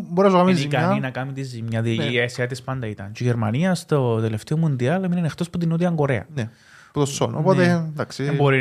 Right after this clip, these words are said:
Speaker 2: δεν τίθεται αφισβήτηση.
Speaker 1: Οπότε θεωρώ ότι η Ιαπωνία, ε, εν υπολογίσιμος αντίπαλος και, ε, εν μπορεί να,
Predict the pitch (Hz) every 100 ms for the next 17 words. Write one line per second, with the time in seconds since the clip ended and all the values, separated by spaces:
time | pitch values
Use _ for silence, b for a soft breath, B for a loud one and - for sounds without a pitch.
0 | 127 143 147 131 127 113 131 120 117 110
1 | - 110 - 127 135 175 190 190 190 190
2 | 180 - - 147 131 165 180 180 180 170
3 | 165 151 147 120 - 127 123 120 143 170
4 | 180 180 185 - - - - 110 - 139
5 | 156 135 135 156 143 123 120 143 - 156
6 | 123 139 120 - - 135 131 160 160 143
7 | 131 120 117